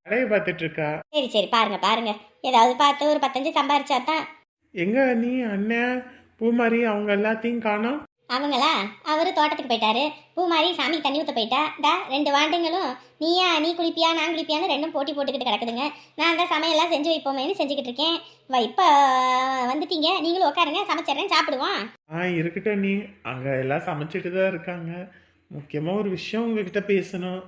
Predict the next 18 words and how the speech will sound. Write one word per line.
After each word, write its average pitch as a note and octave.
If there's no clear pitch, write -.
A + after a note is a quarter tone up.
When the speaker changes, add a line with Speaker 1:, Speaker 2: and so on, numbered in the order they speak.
Speaker 1:
அதான். F3
Speaker 2:
என்னப்பா, D#4+
என்ன E4
பேசணும்? B3
Speaker 1:
இங்க D#3+
லேடிஸ் G#3
டாக்டர் F3+
யாராவது D#3+
இருக்காங்களா D#3+
நீ, E3
பிரெக்னன்சிக்காக E3
பாக்குறதுக்கு? D3+
Speaker 2:
ஆத்தாடி, D#4
என்ன G#4
வாயாடி A4
முழுகாம A#4+
இருக்காளா? F4
சொல்லவே D#5+